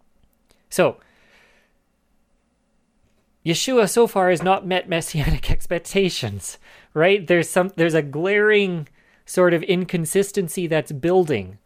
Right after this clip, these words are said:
right? So, um, John is expecting this king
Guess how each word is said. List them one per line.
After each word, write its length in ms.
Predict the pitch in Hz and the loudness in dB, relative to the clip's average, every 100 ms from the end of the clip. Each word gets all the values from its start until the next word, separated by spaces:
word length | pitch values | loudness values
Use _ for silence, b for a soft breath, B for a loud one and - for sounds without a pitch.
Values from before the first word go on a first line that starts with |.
| _ _ _ _ | _ _ _ _
right? 320 | 131 139 - _ _ _ _ _ _ _ _ _ _ b b b b b _ _ _ _ _ _ _ _ _ _ _ | -8 -6 -8 _ _ _ _ _ _ _ _ _ _ b b b b b _ _ _ _ _ _ _ _ _ _ _
So, 420 | - 214 180 113 B B B B B B - | -2 2 2 2 B B B B B B -12
um, 460 | 165 147 143 135 131 _ _ _ _ _ _ _ _ _ - _ 151 | -6 -2 -2 -4 -10 _ _ _ _ _ _ _ _ _ -20 _ -6
John 300 | - 151 175 | 0 2 2
is 140 | 143 | -2
expecting 540 | 135 - 123 - 127 | -4 -4 -4 -4 -6
this 200 | 120 107 | -6 -8
king 420 | - - 113 160 | -10 -8 -8 -8